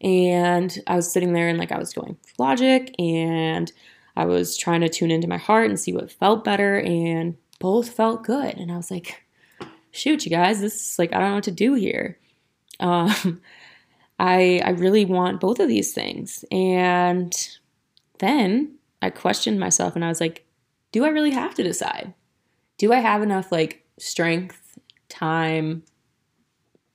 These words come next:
mental capacity to be pursuing both of these options?" And for some reason, I'd convinced myself that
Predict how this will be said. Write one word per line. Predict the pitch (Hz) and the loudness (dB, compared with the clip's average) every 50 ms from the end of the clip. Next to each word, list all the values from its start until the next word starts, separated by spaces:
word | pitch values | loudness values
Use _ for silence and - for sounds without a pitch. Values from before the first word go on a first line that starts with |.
| _ _ _ _ _ - | _ _ _ _ _ -6
mental | 156 156 156 160 165 - 165 | -2 -2 0 0 0 0 -2
capacity | 160 - - - - 160 147 151 156 - 170 165 165 165 165 | -2 -2 -4 -4 0 2 2 2 2 0 0 0 2 2 2
to | 165 - - - 170 170 | 0 -2 0 2 2 4
be | 170 180 | 4 2
pursuing | 175 - 175 170 - 160 160 156 160 | 2 0 -2 -2 -2 -2 -2 -2 -4
both | 156 160 156 160 165 | -4 -4 -4 -4 -6
of | - | -8
these | - - - - | -8 -8 -6 -4
options?" | - - - - - - - - - - - _ _ _ _ _ _ _ _ _ _ _ | -4 -4 -6 -8 -12 -14 -14 -16 -18 -20 -20 _ _ _ _ _ _ _ _ _ _ _
And | - 170 170 165 165 165 165 165 165 165 165 165 165 165 165 160 - - _ _ _ _ _ _ _ _ _ _ _ _ _ _ _ _ _ _ _ _ - - - | 0 2 2 4 4 2 2 0 0 0 0 0 0 -2 -4 -6 -8 -16 _ _ _ _ _ _ _ _ _ _ _ _ _ _ _ _ _ _ _ _ -20 -8 -2
for | - 180 | -2 0
some | - 214 220 | 2 2 4
reason, | 240 240 190 190 | 4 4 4 4
I'd | 170 165 160 | 2 2 0
convinced | - 170 156 165 165 180 - | -2 -4 -2 0 -2 -2 -2
myself | - 170 165 - - 151 160 165 165 - | -4 -4 -4 -2 -2 -2 -2 -2 -4 -4
that | - 90 - - - - - - | -2 -2 0 0 -2 -4 -8 -10